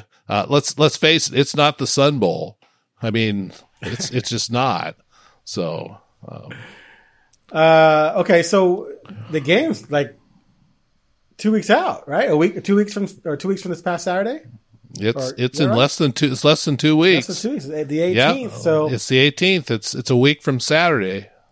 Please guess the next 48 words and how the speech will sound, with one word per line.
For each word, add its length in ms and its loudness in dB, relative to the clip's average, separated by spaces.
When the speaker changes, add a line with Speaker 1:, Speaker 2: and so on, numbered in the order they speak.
Speaker 2:
Yeah, 520 -2
so, 400 2
I 60 -4
mean, 240 -4
you 80 -10
know, 120 -8
most 280 -6
people, 480 -6
most 260 -10
teams 520 -8
would 160 -10
have 320 -8
maybe 260 -10
a 80 -12
bowl 160 -10
game 260 -12
end 240 -6
of 140 -6
December. 720 -12
This 120 -14
is 120 -14
a 60 -12
mid-December 720 -10
bowl 260 -10
game. 400 -14
Uh, 260 -8
what 180 0
does 120 0
that 160 2
mean 460 -2
for 120 -8
this 140 0
team? 280 -2
I 40 -2
mean, 140 -2
one, 240 2
obviously 380 -2
it's 300 -8
a, 200 -8
a 60 -8
shorter 320 -2
prep 260 -6
for 80 -12
this 180 -10
game, 260 -4
but 100 -4
it 100 -6
also 540 -4